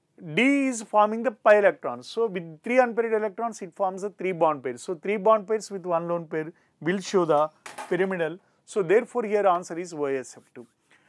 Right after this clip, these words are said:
All right, students, here ends the chemical bond lesson completely.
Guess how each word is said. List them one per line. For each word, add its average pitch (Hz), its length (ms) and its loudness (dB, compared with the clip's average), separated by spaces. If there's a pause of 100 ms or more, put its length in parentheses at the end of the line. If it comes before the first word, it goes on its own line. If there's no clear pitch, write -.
(160)
All 143 120 2
right, 208 180 8
students, 254 460 -6
here 190 260 4
ends 196 220 -2
the 147 680 -2
chemical 156 340 -2
bond 139 260 -4
lesson 123 320 -10
completely. 180 600 -8